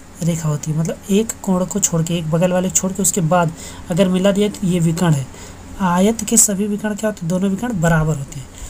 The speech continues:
तो आयत का विकर्ण ये हो गया। अब विकर्ण निकलेगा कैसे? तो इसके लिए पाइथागोरस प्रमेय होता है। ये यल है और ये B है और ये यहाँ से है B और D, ठीक है ना, ये विकर्ण। तो इसी को निकालते हैं। तो दोस्तों आइए ध्यान से देखिए क्या निकालते हैं, विकर्ण,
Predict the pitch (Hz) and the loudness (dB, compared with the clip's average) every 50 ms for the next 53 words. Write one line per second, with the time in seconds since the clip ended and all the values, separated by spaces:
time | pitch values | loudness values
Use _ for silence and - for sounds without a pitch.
0 | - - - - - 196 185 202 220 - - 214 196 196 190 220 214 208 196 196 | -10 -10 -10 -8 -6 -4 -4 -4 -4 -2 -4 -4 -2 -2 -4 -2 -2 0 0 0
1 | 175 175 170 180 208 226 226 - - - - - 196 175 208 208 240 233 220 208 | -2 -2 -2 -4 -4 -6 -8 -12 -16 -16 -12 -10 -6 -6 -4 -2 0 2 2 2
2 | 202 214 220 220 220 220 - 214 202 - 226 226 - - 226 208 - - 233 226 | 2 2 2 2 2 2 2 0 0 0 0 -6 -4 -2 0 0 0 0 2 0
3 | 233 226 226 214 202 208 226 226 233 208 - - - 202 190 190 214 202 208 208 | 0 2 2 0 0 2 0 0 0 0 -2 0 0 0 0 2 2 0 0 -2
4 | 202 196 190 - - - - - - - - - 196 190 185 196 220 226 208 214 | -4 -8 -8 -10 -14 -16 -16 -16 -16 -16 -4 2 2 4 6 8 6 8 6 6
5 | 240 226 220 214 214 220 196 165 170 196 185 156 131 - - - - - - - | 4 4 4 4 4 4 4 6 4 6 4 4 2 0 -10 -16 -16 -18 -18 -18
6 | - - 190 180 180 185 214 240 285 269 202 170 175 190 196 - 208 196 202 247 | -10 0 2 2 4 4 4 4 4 2 0 2 2 2 2 2 0 0 -6 -8
7 | 311 - - - - 190 165 185 208 202 202 226 262 - 170 160 160 165 151 - | -10 -14 -20 -14 -8 -6 -4 -2 -2 0 -2 -2 -4 -4 -4 -2 -2 -2 -4 -6
8 | - - - 208 233 233 220 - - - - - - - - 202 220 208 208 202 | -8 -10 -8 -6 -6 -6 -6 -8 -14 -18 -20 -20 -12 -4 0 0 2 2 0 0
9 | 202 185 170 165 202 202 196 - 233 233 220 220 220 208 196 196 196 220 220 233 | -2 -4 -2 -2 0 2 2 2 2 0 -4 -2 -2 -2 -4 -2 -4 -4 -6 -6
10 | - - - - - - - - - - - - - - 196 202 160 - 214 214 | -8 -12 -20 -20 -20 -20 -20 -20 -20 -20 -20 -16 -10 -6 -4 -4 -4 -6 -6 -4
11 | 202 208 226 220 165 160 160 180 175 165 165 165 156 151 - - 156 - - 208 | -2 0 0 -2 -2 -2 -4 -2 0 -2 -2 -2 -4 -12 -12 -14 -12 -8 -8 -8
12 | 214 214 208 208 202 208 226 202 175 180 160 - 180 165 | -8 -8 -8 -10 -8 -6 -6 -6 -6 -6 -8 -6 -6 -6